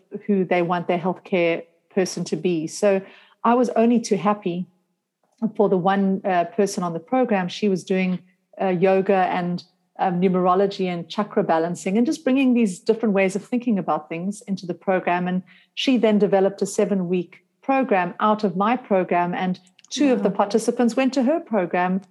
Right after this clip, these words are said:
Speaker 1: to do that
Speaker 2: Okay.
Speaker 1: afterwards, and I'm doing it with her. So a-, as a participant in her program. So there's the sense of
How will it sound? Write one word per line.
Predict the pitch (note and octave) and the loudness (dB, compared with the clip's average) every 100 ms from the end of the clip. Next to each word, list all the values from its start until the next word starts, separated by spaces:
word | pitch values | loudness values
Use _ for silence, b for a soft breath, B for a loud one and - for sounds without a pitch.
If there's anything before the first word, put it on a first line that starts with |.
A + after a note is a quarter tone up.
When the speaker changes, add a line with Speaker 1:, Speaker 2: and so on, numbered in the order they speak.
| _ - | _ -4
Speaker 1:
to | |
do | G#3 A#3+ | 0 2
that | A#3 G#3+ | 2 2
Speaker 2:
Okay. | B3 | 0
Speaker 1:
afterwards, | B3+ - F3+ F3 | -2 -2 -2 -2
and | F3+ | 0
I'm | G#3+ | 2
doing | F#3+ G3 F#3+ | 2 2 0
it | F#3 | 0
with | A3+ A3+ | -2 0
her. | A#3 E3 D#3 | 0 0 -2
So | - A3 G#3 G#3 B _ _ _ _ | 0 0 0 -4 B _ _ _ _
a-, | G#3 G3 | -2 0
as | F#3+ | 0
a | G3+ | 0
participant | A3+ C4+ B3 A#3+ G3 F3 | 0 -2 0 0 -2 -4
in | F#3+ | -6
her | F3 | -6
program. | - - F3 E3+ E3 E3+ | -6 -4 -2 -2 -4 -2
So | - | -2
there's | G#3+ B3 A#3+ | 2 0 0
the | C4 | -4
sense | - C4+ D4 D4 | -2 -2 -2 -2
of | C4+ | -2